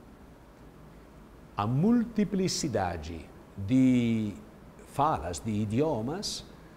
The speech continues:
apresentada no capítulo onze do Gênesis, sinaliza a, a incapacidade do ser humano de reconstruir sozinho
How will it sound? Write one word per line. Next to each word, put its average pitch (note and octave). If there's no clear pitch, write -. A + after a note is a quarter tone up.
apresentada A2+
no G#2+
capítulo G2+
onze F#2+
do F#2+
Gênesis, B2
sinaliza F#3
a, F3
a F3
incapacidade G3
do B2+
ser G#3+
humano E3+
de D3
reconstruir F3
sozinho D3+